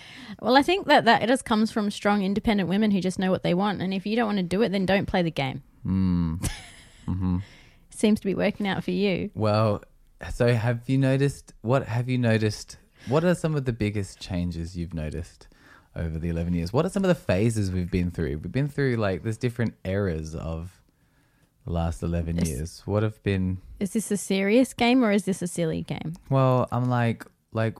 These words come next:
Speaker 2: what are, what makes honorable mentions? Like
Speaker 1: Honorable mentions.
Speaker 2: Yeah.
Speaker 1: Like, for the progress of our relationship, honorable mentions.
Speaker 2: Yeah.
Speaker 1: I think having kids was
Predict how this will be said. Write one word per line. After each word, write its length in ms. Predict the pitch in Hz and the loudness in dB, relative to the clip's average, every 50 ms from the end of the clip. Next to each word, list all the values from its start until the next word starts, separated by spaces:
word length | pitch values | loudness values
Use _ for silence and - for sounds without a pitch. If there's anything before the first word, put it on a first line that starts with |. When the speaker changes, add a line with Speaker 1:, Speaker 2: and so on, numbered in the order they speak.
| - | -12
Speaker 2:
what 260 | - 104 113 117 123 123 | -6 -2 0 0 0 2
are, 300 | 123 120 117 117 113 - | 2 2 2 0 0 -2
what 240 | - 120 135 - | -2 -2 -4 -2
makes 280 | - 127 135 139 131 - - | -2 -2 -2 -2 -4 -4 -4
honorable 460 | 117 117 120 120 113 110 107 107 107 | -2 0 0 0 0 0 -2 -2 -2
mentions? 640 | 104 101 104 123 117 - - - - 101 - - - - | 0 0 0 -2 -2 -4 -6 -6 -6 -8 -10 -12 -12 -8
Like 200 | - 87 85 78 - _ - _ - | -4 -4 -4 -4 -6 _ -20 _ -4
Speaker 1:
Honorable 380 | - - 277 320 339 285 311 277 | 2 4 6 6 6 6 6 6
mentions. 600 | 254 220 220 233 - - - 185 170 160 165 165 - | 6 4 4 2 0 -2 -2 -2 -2 -2 -4 -4 -4
Speaker 2:
Yeah. 300 | - 92 87 78 76 87 92 - - - - - - - _ _ _ _ - - - - _ _ _ _ _ _ _ _ _ _ _ - - _ _ _ - | -2 0 0 -2 -2 -6 -10 -14 -18 -20 -20 -20 -20 -20 _ _ _ _ -20 -20 -20 -20 _ _ _ _ _ _ _ _ _ _ _ -20 -20 _ _ _ -8
Speaker 1:
Like, 380 | - 208 208 202 196 - - - | -4 0 0 2 0 0 -2 -8
for 100 | - 190 | -6 -4
the 60 | 196 190 | -4 -4
progress 600 | - - - 196 196 220 - - 262 277 - - | -2 2 4 4 4 4 4 4 2 4 4 2
of 120 | 294 269 277 | 2 4 4
our 140 | 277 269 | 6 6
relationship, 760 | 269 277 277 269 277 277 - - 294 294 277 - 349 381 - _ - - _ - - - _ - | 6 6 6 6 4 4 4 2 2 2 2 2 0 0 -2 _ -10 -20 _ -20 -20 -20 _ -4
honorable 400 | - 233 233 233 226 226 240 240 | 0 2 2 2 2 2 2 2
mentions. 720 | 240 240 247 240 233 - 262 254 254 254 247 - - - - _ _ _ _ _ _ _ _ _ _ _ _ _ _ _ _ _ _ _ - | 2 2 0 -2 -4 -4 -2 -2 -2 -2 -2 -6 -10 -20 -20 _ _ _ _ _ _ _ _ _ _ _ _ _ _ _ _ _ _ _ -6
Speaker 2:
Yeah. 300 | 226 202 139 95 90 87 92 - - - _ - | -4 -2 -2 -2 -2 -4 -8 -10 -14 -20 _ -4
Speaker 1:
I 120 | - 302 302 | 0 0 2
think 300 | - 349 330 285 - _ _ _ _ _ _ _ - | 2 2 0 0 -2 _ _ _ _ _ _ _ -8
having 340 | - - 233 214 202 196 196 | -2 0 0 2 2 0 -2
kids 500 | - - 196 180 190 208 - - - - - _ - - - - - - - - - | -2 0 0 0 0 0 -4 -10 -14 -16 -18 _ -20 -20 -20 -20 -20 -20 -18 -10 -4
was 440 | 190 190 196 196 190 190 202 202 | 0 4 6 6 6 4 2 -2